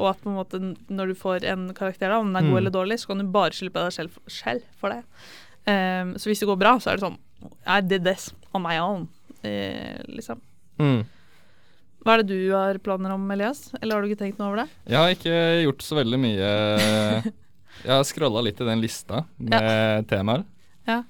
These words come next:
Speaker 3: Men, eh, ja, jeg må kanskje sjekke hva, hva er egentlig fristende på det?
Speaker 1: <laughs> Tjueførste mai,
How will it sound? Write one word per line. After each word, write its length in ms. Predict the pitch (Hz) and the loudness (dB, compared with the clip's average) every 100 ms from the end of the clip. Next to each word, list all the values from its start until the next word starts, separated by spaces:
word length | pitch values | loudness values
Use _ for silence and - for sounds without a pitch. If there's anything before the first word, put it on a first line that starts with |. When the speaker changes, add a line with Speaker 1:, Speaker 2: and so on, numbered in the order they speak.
| - - | -14 -6
Speaker 3:
Men, 300 | 117 120 123 | 2 6 8
eh, 760 | 123 123 123 123 120 120 120 110 - - - - - - - - | 8 10 10 10 10 8 6 2 -8 -14 -14 -12 -14 -14 -8 -2
ja, 200 | 120 127 - - - | 0 -2 -8 -20 -6
jeg 80 | |
må 160 | 120 120 | -2 0
kanskje 220 | 131 120 | -2 -4
sjekke 300 | 135 - 107 | -4 -4 -2
hva, 220 | 104 107 107 - | 0 0 -2 0
hva 200 | 131 110 | 2 4
er 60 | 113 | 2
egentlig 160 | 135 | -2
fristende 560 | - - - - - - | -6 -10 -10 -14 -12 -8
på 160 | 107 120 | -4 -2
det? 100 | 247 - - - | -4 -10 -20 -16
Speaker 1:
<laughs> 480 | - - - 226 302 | -4 -2 0 -2 -2
Tjueførste 760 | - - 240 240 - - 208 202 | -6 -2 0 -2 -4 -2 0 0
mai, 340 | 196 196 190 | -2 -2 -4